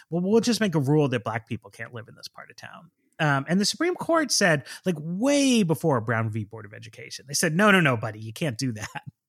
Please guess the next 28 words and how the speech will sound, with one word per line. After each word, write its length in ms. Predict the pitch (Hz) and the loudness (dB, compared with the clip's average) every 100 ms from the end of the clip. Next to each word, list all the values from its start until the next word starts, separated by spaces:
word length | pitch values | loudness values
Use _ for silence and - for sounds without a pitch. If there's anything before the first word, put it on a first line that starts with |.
| _ - - 196 | _ -10 -6 -2
Um, 320 | 170 151 135 143 | 2 4 4 2
you, 120 | 170 | 0
you, 280 | 165 143 170 | 0 -6 -4
you 140 | 180 185 | 0 2
can't 180 | 247 170 | 4 6
do 80 | |
that. 120 | 160 151 | 6 6
You, 100 | 180 | 2
uh, 80 | 160 | 0
segregate 540 | - 294 302 254 220 | 2 4 4 2 2
the 60 | 156 | 2
schools 420 | - 277 254 147 | 2 6 6 4
if 100 | 113 | 2
you 100 | 120 | 0
want, 360 | 110 107 - | 0 -4 -10
but 160 | - 127 | -12 -6
people 200 | 196 160 | -4 -4
can 140 | 143 | -4
live 160 | 127 110 | -4 -6
where 80 | 104 | -8
they 80 | 110 | -18
want. 260 | - - _ - - - - | -20 -20 _ -18 -14 -14 -2
Uh, 200 | 220 208 | 0 2
so 160 | - 269 | 4 4
cities 360 | - 349 392 | 4 4 2
started 360 | - 262 220 208 | 4 4 4 2
hiring 560 | - 143 139 135 131 | -2 -4 -2 -2 -2
consultants 800 | 123 143 - 339 285 110 104 - | -4 -4 -2 -2 -4 -10 -2 -2